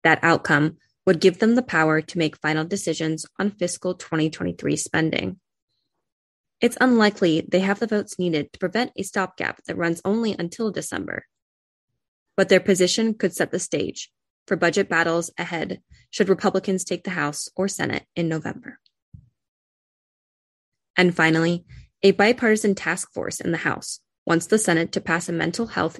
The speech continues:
grants package that their chamber has already passed. The group is also trying to secure a legislative week on the floor devoted entirely to mental health issues.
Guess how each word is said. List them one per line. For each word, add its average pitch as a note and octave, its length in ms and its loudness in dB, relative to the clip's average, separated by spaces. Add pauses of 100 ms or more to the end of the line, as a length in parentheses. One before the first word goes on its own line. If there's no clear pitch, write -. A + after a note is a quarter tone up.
grants F3 360 -2
package - 600 -8 (320)
that D#3 140 -2
their E3+ 160 4
chamber G3+ 400 2
has F3+ 180 -2
already E3 380 0
passed. - 560 -8 (1700)
The E3+ 80 4
group E3 280 4
is - 120 0
also E3+ 260 2
trying D#3+ 300 0
to E3+ 120 -6
secure D#3+ 380 -2
a D#3 140 -2
legislative G3+ 640 -2
week E3 240 -2
on E3+ 140 -4
the G3 80 -8
floor - 400 -2 (560)
devoted E3+ 320 2
entirely E3 580 -2
to E3+ 140 -12
mental D#3 240 -6
health E3 320 -6
issues. - 480 -8